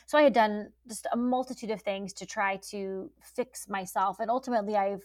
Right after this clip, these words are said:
ended up going to the doctor thinking, "Oh, maybe I, like, I'm low on vitamin B or something obscure." And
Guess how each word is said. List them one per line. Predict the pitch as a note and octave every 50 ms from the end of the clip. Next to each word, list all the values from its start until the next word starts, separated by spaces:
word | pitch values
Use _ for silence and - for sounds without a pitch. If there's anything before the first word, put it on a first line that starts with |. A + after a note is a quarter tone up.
| - -
ended | - A3+ G#3+ A3+
up | G3+ -
going | - G3+ G3+ G3+
to | -
the | G#3
doctor | F#3 G3 F#3+ F#3 - G#3
thinking, | G3+ G3+ F#3+ G3 -
"Oh, | C#4+ E4+ E4+ C#4
maybe | G3+ A3+ C4 B3 A#3
I, | G#3 G3+ G3 G3 - - - - -
like, | - - -
I'm | A#3+ G#3+ G3+ F#3+
low | G3 G3 G3 F#3+
on | G3+ G#3 A3 G3+
vitamin | G3 A3+ A#3+ A#3+ A#3 B3 B3+ B3 G#3
B | A#3+ C#4 D4 B3+ G#3 G3+
or | F3+ F#3
something | F3+ G#3+ G#3 F3+ A3 G#3+ A#3
obscure." | G#3+ - - - - C4 A3+ G#3 G3 G3 -
And | - A3 G#3+ G#3